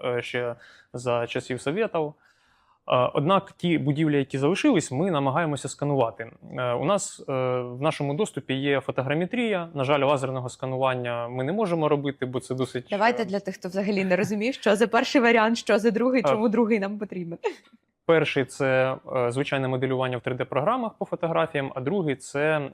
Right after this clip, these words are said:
Speaker 1: е, ну, от фіксування пам'ятки, е, її цифровізація в три Д за допомогою фотографій. Вона називається технологія фотограметрія.
Speaker 2: Це ніби якось дрон облітає пам'ятку,
Speaker 1: Так.
Speaker 2: триста шістдесят знімає, і от з них, да.
Speaker 1: Можна використовувати дрон, але у нас зараз безпольотна зона,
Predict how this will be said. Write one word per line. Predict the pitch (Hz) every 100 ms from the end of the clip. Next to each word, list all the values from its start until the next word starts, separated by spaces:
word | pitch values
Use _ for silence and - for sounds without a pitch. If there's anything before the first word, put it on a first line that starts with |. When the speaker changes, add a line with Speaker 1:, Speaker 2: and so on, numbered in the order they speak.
| -
Speaker 1:
е, | 123 120 120 117 - _ _ _ _ _ _ _ _ _ _ _ _ _
ну, | 151
от | 117
фіксування | - - 160 139 120 113
пам'ятки, | - 254 214 - 170 151 - -
е, | 131 127 127
її | 131 147
цифровізація | - - 135 131 208 214 165
в | 143
три | - 143
Д | 143 131
за | 127
допомогою | 127 143 180 143 131
фотографій. | 139 135 123 113 -
Вона | 113 143 202
називається | 139 135 160 147 131
технологія | - 135 156 135
фотограметрія. | - 127 127 131 127 123 113 - _
Speaker 2:
Це | -
ніби | 202 190 180
якось | 170 180 -
дрон | 165 175 185
облітає | 175 165 175 170 170
пам'ятку, | - 240 247 202 -
Speaker 1:
Так. | 160
Speaker 2:
триста | 170 170 175
шістдесят | - 180 175 - 165 165
знімає, | 170 156 156 247 185 170
і |
от | 160 160 160
з | 160
них, | 165 175
да. | 180
Speaker 1:
Можна | 139 170 165
використовувати | 156 151 151 - 160 151 147 151
дрон, | 156 240 233
але | - 131 151
у | 147 139
нас | 151 135
зараз | 131 135 120
безпольотна | 131 127 - 143 139 139
зона, | 143 233 214 170